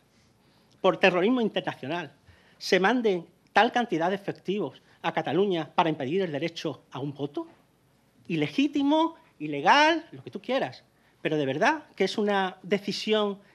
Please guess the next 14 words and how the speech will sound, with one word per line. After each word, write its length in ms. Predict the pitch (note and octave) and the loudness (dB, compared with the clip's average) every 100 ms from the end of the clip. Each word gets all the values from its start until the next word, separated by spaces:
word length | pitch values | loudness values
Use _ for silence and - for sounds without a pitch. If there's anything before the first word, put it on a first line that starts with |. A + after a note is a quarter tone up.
| - | -2
que 140 | F#3 | 2
veis 420 | F3+ G#3 F#3+ F#3 - | 6 6 4 0 -4
normal 420 | F3 E3+ F#3+ G#3 | -2 0 0 0
y 60 | F3+ | -2
responsable? 680 | F3+ E3+ D#3+ B3+ D#4+ D#4+ - _ _ - - - - | -4 -6 -2 0 2 0 -4 _ _ -20 -20 -6 2
¿Es 180 | E4 | 4
lógico 800 | D4+ A#3 D4 D4 G#3+ - E3 D3 _ _ | 4 4 4 4 0 -4 -8 -10 _ _
que 100 | A3 | 2
se 140 | G#3 A3+ | 4 4
envíen 560 | G#3 C#4+ D#4+ A3+ D3 - | 4 2 4 2 0 -2
camiones 520 | G#3 G#3 B3 D4+ C4 | 0 2 2 2 2
cisternas 600 | A3 - - C4 C4 G3 | -2 -4 -4 -2 0 0
de 120 | F3+ F3+ | 4 4
agua 380 | C4+ E3+ B2 | 4 2 -4